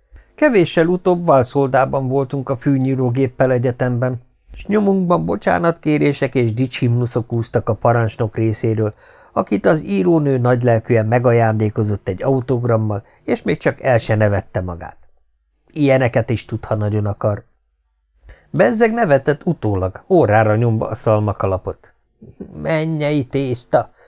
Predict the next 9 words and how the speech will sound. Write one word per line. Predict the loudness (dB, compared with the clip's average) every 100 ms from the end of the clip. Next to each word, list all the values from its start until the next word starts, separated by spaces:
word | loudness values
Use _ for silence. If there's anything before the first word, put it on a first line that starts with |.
| _ _
kiáltott | 0 0 0 -4 -10
fel. | -8 -10 -10 _ _ _ _ _
"Ha | -4
ezt | -2 -2
Fogarazzo | -4 -4 0 4 2 2 0 2
látná!" | 4 2 0 -2 -2 -2 -6 _ _ _ _ _ _ _ _ _ _ _
"Először | 4 6 4 4 2
is", | 2 -2 -12 _
szóltam, | -8 -2 -2 0 -4